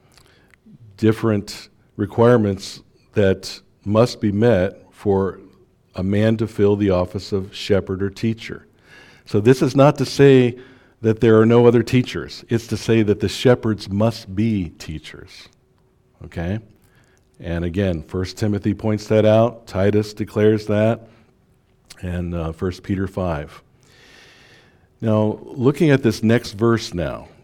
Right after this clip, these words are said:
verse eleven mentions these specially gifted leaders that Jesus gave to the church,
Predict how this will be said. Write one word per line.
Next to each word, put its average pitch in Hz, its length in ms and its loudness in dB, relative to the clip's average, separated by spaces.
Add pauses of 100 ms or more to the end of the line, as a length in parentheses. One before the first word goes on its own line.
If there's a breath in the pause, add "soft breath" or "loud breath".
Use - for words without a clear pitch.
(120)
verse 113 300 0
eleven 113 500 2
mentions 117 580 -2
these 101 360 -2
specially 131 840 2
gifted 117 680 0
leaders 117 600 0
that 95 240 -2 (380)
Jesus 107 420 -2
gave 113 240 2
to 113 100 -8
the 92 120 -6
church, 101 600 -4